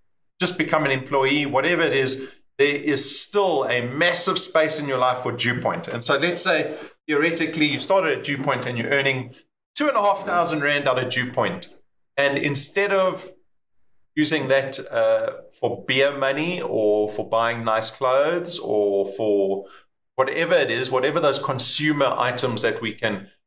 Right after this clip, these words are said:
quite easily spend money on, you decide to do this thing and to invest in your future, to take out this insurance policy for your life,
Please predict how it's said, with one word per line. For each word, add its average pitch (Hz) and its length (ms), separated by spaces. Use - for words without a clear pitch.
quite 147 160
easily 117 260
spend 104 280
money 110 200
on, 107 140
you 110 120
decide 113 880
to 113 120
do 120 180
this 131 200
thing 117 180
and 110 200
to - 80
invest 117 480
in 123 100
your 113 120
future, 117 520
to 95 500
take 151 320
out 135 260
this - 340
insurance 170 800
policy 120 800
for 185 140
your 165 240
life, 170 680